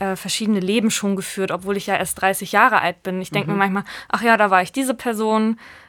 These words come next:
Speaker 1: ähm, Anfang zwanzig war ich diese Person." Und ich führe ganz selten eine Verbindung dazu.
Speaker 2: Mhm.
Speaker 1: Klar gibt's, ähm, Sachen, ne, das war ja alles ich.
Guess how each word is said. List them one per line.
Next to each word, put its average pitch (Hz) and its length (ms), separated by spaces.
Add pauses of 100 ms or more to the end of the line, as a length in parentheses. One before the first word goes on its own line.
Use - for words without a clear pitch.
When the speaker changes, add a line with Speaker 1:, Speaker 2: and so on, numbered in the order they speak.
Speaker 1:
ähm, 185 400
Anfang 185 340
zwanzig 180 380
war 175 100
ich 175 80
diese 240 280
Person." 208 640 (260)
Und 202 320
ich - 280
führe 220 420
ganz 208 320
selten 202 640
eine 196 100
Verbindung 202 640
dazu. 180 500 (280)
Speaker 2:
Mhm. 170 220
Speaker 1:
Klar 214 260
gibt's, - 440 (120)
ähm, 190 380 (300)
Sachen, 190 480 (460)
ne, 202 160
das 202 220
war 185 120
ja 190 120
alles 190 260
ich. - 320